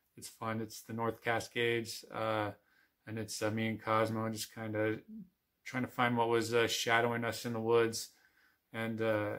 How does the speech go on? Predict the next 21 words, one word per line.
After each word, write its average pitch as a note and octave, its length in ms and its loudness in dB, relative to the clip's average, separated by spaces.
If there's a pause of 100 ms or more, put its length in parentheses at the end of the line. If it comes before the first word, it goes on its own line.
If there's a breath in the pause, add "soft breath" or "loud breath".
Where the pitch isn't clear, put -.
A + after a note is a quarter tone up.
(160)
uh, - 440 -10
we A#2+ 140 0
did B2 160 2
have A#2+ 240 10
a A2 100 4
strange A#2 440 0
odor, A#2 380 4
of A2+ 180 -2
course, A2+ 480 -4 (120)
but, A2 260 -2 (100)
uh, A2 280 0 (680 soft breath)
couldn't A2 220 -8
find A#2+ 200 -2
out A2+ 140 2
what A2 80 2
was A2 140 -2
making A#2+ 240 -2
that A#2 180 0
odor A#2 260 2
as A2 120 -2
well. A2+ 400 4